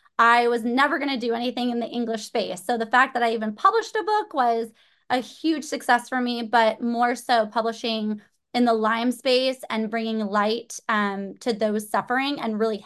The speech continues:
helping people was even better. Uh, so I'm super excited about that. And I am just a busy bee. I'm a mom of three,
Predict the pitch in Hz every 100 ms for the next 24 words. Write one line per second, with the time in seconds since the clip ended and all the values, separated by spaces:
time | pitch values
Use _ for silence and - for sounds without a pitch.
0 | - 208 220 330 330 - 349 - 381 370
1 | 277 214 - 233 220 208 208 - 202 -
2 | - - _ _ _ _ 208 190 185 247
3 | 233 226 262 - 233 220 220 214 208 208
4 | 202 208 202 196 196 - 208 202 202 208
5 | 208 _ _ _ 233 233 262 269 285 -
6 | 247 214 220 220 240 247 214 208 233 277
7 | - 214 214 214 202 202 247 302 - 208
8 | 202 247